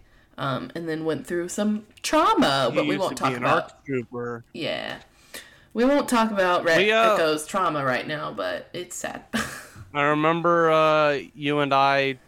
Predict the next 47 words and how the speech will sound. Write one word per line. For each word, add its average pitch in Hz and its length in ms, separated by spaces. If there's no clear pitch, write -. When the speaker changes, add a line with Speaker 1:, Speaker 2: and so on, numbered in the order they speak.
Speaker 2:
we 143 200
watched 135 500
the, 151 180
or 139 200
we 135 260
did 127 260
the, 131 240
uh, 127 300
Citadel 143 800
Clone 147 260
Wars 131 240
commentary, 127 640
and 135 100
we 143 120
did 147 280
go 147 200
a - 40
little 139 280
bit 135 320
into, 127 500
uh, 123 340
to - 160
Echo's 120 360
character 127 600
Speaker 1:
Yeah. - 320
Speaker 2:
before 240 300
we 254 160
even 185 180
knew 170 140
anything 190 520
about 147 280
the 139 60
Bad 135 380
Batch. - 580
Speaker 1:
Yeah, 277 420
yeah, 170 400
and 226 120
that 254 160
one 233 100
is 233 160
out 208 220
there 175 200
for 220 160
people 180 240
that 160 100
wanna 160 200
listen 156 520